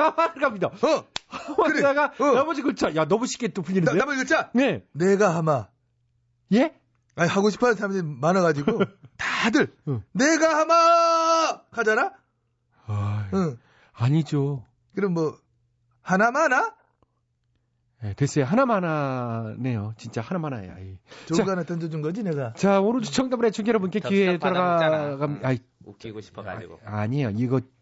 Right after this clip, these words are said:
Speaker 1: 이거는 정확하게 공지를 해줘야 돼요. 자, 정답 아시는 분들은 저희 인터넷 홈페이지와 미니 게시판, 그리고 전화, 문자로 정답 주십시오. 더블유더블유더블유 점 아이엠비 점 컴. 전화, 문자는 샵 팔공공일 번이고요.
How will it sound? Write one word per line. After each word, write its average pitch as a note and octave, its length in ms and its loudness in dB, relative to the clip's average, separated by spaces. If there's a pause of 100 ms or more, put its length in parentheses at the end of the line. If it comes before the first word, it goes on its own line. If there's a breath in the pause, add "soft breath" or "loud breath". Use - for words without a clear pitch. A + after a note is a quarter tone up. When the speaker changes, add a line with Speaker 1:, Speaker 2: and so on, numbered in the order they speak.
(100)
Speaker 1:
이거는 B2+ 360 0 (100)
정확하게 A2+ 480 -8 (280 soft breath)
공지를 B2 300 -2
해줘야 B2+ 240 -4
돼요. - 100 -14 (240 loud breath)
자, F3+ 140 2
정답 A#3+ 320 0
아시는 G#3+ 180 -2
분들은 G#3+ 160 -2
저희 G3+ 200 0
인터넷 G3 440 0
홈페이지와 C#3 640 0
미니 F3 300 0
게시판, A#2+ 380 -4
그리고 E3+ 340 0 (180 soft breath)
전화, C3+ 320 0
문자로 B2 320 0
정답 G3+ 240 -2
주십시오. A#2+ 320 -6 (240 soft breath)
더블유더블유더블유 F3 840 0 (400 soft breath)
점 B2+ 220 -2
아이엠비 C#3 360 -2 (100)
점 D3 280 -8
컴. B2 200 -6 (260 loud breath)
전화, A#3+ 240 2
문자는 A3 400 -2
샵 A#3 180 -4
팔공공일 G#3+ 640 -2
번이고요. C#3 480 -2